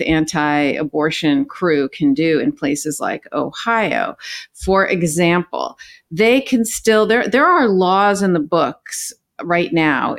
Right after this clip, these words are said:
in Ohio, in addition to the six-week abortion ban that will obviously be now unconstitutional under their,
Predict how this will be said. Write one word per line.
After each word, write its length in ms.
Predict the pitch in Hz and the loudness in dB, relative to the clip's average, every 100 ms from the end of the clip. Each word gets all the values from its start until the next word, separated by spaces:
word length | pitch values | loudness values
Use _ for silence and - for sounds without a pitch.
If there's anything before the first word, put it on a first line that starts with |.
| - | -8
in 400 | 87 185 185 185 | -2 0 2 2
Ohio, 460 | 185 165 156 151 143 | -2 -2 0 2 2
in 100 | 165 | 2
addition 500 | 175 196 214 208 185 | 2 2 2 2 0
to 180 | - 165 | -2 -2
the 120 | 156 | -2
six-week 520 | - 185 - 175 165 | -2 -4 -2 -2 -2
abortion 480 | 156 151 147 151 160 | -4 -4 -4 -2 0
ban 380 | 156 151 147 143 | 0 2 2 2
that 200 | 151 - _ | 0 -4 _
will 240 | 160 160 123 | -8 -4 -2
obviously 720 | 156 143 160 - 160 147 139 | -2 -2 -4 -4 -2 -2 -2
be 340 | 151 147 147 - | -2 0 0 0
now 400 | 302 139 139 - - | 0 0 -2 -6 -6
unconstitutional 960 | 165 165 160 156 156 - 180 165 165 | -2 -2 0 -2 -4 -6 -6 -4 -2
under 260 | 143 170 156 | -2 0 0
their, 400 | 151 151 143 147 | 0 0 0 -2